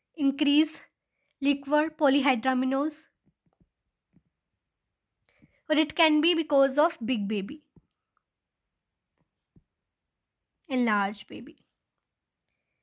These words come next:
और दूसरा कॉज क्या होता है एटोनिक यूट्रस का? प्रोलॉन्ग्ड लेबर, जब लेबर बहुत ज़्यादा लंबा चला जाता है, डिलीवरी नहीं हो पाती है।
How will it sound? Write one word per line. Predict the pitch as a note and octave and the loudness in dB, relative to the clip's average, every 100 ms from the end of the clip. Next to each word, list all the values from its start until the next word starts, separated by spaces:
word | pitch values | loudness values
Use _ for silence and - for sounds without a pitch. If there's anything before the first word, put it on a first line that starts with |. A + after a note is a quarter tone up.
| _ _ _ _ _ _ _ _ _ _ _ _ _ _ _ | _ _ _ _ _ _ _ _ _ _ _ _ _ _ _
और | D4+ | 0
दूसरा | B3+ D#4 D#4 F4 F4 | 2 2 2 0 2
कॉज | E4+ D4+ | 0 -2
क्या | D#4+ | 0
होता | D4 C#4+ D#4+ | 2 2 2
है | |
एटोनिक | D4+ D4 C#4+ D4 C#4+ | 0 0 -2 -2 -4
यूट्रस | C4+ C4+ C4+ C4+ - | -6 -2 -4 -4 -10
का? | G4 - _ _ _ _ _ _ _ - _ _ _ _ - | -10 -12 _ _ _ _ _ _ _ -20 _ _ _ _ 2
प्रोलॉन्ग्ड | D#4 D4 C#4+ C4+ C#4+ C#4 | 4 6 6 4 0 -2
लेबर, | B3 G3+ G3 | -4 -4 -6
जब | G#3 C4 C4+ | -2 -2 -2
लेबर | C#4 A#3+ C4+ A#3+ | -2 -2 -2 -2
बहुत | B3+ B3 | -2 -2
ज़्यादा | B3 A3+ B3+ | -2 -4 -2
लंबा | B3+ A#3 A#3 | -2 -2 -4
चला | A3+ G3 | -6 -8
जाता | G#3 A3 - | -10 -14 -16
है, | C#4 _ _ _ _ _ _ _ _ _ _ _ - | -20 _ _ _ _ _ _ _ _ _ _ _ -4
डिलीवरी | B3 B3 C4 C4 | 0 2 2 2
नहीं | C4+ B3 A#3 | 2 0 0
हो | |
पाती | G#3 A3+ A3+ - | -4 -10 -16 -18
है। | D4 | -18